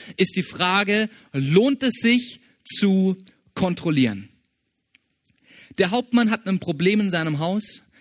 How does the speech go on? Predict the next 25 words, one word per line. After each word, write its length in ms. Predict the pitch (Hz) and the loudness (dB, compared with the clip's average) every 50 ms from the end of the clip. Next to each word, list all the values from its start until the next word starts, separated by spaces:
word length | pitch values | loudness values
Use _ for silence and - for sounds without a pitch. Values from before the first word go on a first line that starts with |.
| _ - | _ -4
Die 60 | - | -4
Kontrolle, 560 | - - 190 185 - - 156 196 226 240 233 | 0 0 -2 -2 -2 -2 -2 0 2 2 0
die 120 | 170 185 180 | 2 0 -2
er 100 | - - | 0 0
eigentlich 380 | 170 196 202 190 175 170 - | 0 0 0 0 -2 -2 -2
ganz 260 | - 202 220 214 - | -4 -4 -2 -4 -4
fest 280 | - - 202 185 - - | -4 -4 -4 -4 -4 -6
hat 160 | 202 202 196 | -8 -8 -8
in 140 | - 175 170 | -6 -8 -4
seinem 320 | 165 170 170 165 165 156 | -2 -2 -2 -2 -4 -4
Haus, 260 | 160 175 214 208 202 - | -2 -2 -2 -2 -2 -4
ist 160 | 160 165 - | -8 -6 -4
ihm 120 | 185 175 | -2 -2
aus 160 | 165 160 165 - | -2 -2 -4 -4
der 180 | - 170 151 - | -4 -4 -4 -2
Hand 240 | 180 208 226 214 - | -2 -2 -2 -2 -4
geglitten. 560 | 190 - - 196 196 196 196 - 156 156 151 - - - - - - - | -8 -6 -2 0 0 0 -2 -6 -8 -8 -8 -10 -16 -20 -20 -20 -20 -10
Und 240 | - 185 196 196 - | -4 -2 -2 -2 0
sein 460 | - 180 175 170 170 170 175 175 170 - _ _ _ _ - - - - | 0 -2 0 0 0 -2 -2 -4 -6 -8 _ _ _ _ -20 -20 -4 2
Diener, 520 | 208 226 254 254 190 156 147 151 156 156 - _ _ _ _ | 4 6 6 6 4 2 0 -2 -6 -8 -14 _ _ _ _
den 120 | - 190 190 | -2 0 0
er 120 | 185 170 | 2 2
wirklich 280 | 240 277 262 247 220 - | 0 0 2 0 0 0
sehr 220 | - - 202 202 | 0 -2 -2 -2
schätzte, 600 | 196 - - 214 - - - - 147 143 143 143 | -2 -4 -4 -4 -4 -6 -8 -6 -4 -4 -4 -4